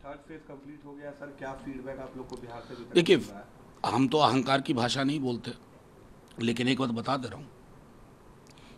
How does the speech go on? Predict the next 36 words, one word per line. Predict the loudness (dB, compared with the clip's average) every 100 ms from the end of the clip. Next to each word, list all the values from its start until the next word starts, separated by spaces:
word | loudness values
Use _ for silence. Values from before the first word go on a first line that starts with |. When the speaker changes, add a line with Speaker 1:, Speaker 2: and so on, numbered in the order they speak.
| -8
Speaker 2:
प्रधानमंत्री | 2 4 6 4 4 2
जी | 2
की | 0
पार्टी | 0 0 0
दो | 0 0
सौ | 0
पे | 0 0
struggle | -2 -6 -10 -12
करेगी, | -10 -10 -12 -16 -20 -20 -20 -20 0
Maximum। | 4 4 4 0 -2 -10 -20 -20 -20 -20 -20 -20 -20 -14 -2
मेरा, | 2 2 2 0
मेरी | 4 6 6
इच्छा | 6 4
थी | 6 6
सवा | 8 8
सौ, | 10 10
डेढ़ | 10 8
सौ | 8 6
बोलूं, | 6 4 2 -4 -14 -8 2
लेकिन | 4 6
मैं | 6
उनकी | 8 6 6
तरह | 6 6
अहंकार, | 6 6 6 6 6
उनके | 6 4 4
लोगों | 4 4
की | 2
तरह | 2 0
नहीं | 0 -2
बोलूँगा। | -2 -6 -6 -8 -10 -16 -18 -16 -2
ज़बरदस्त | 4 6 8 8 6
feedback | 4 2 4 4 4 4
है |
पांचों | 2 2 6 4
seat | 4 2 0
से, | -2 -4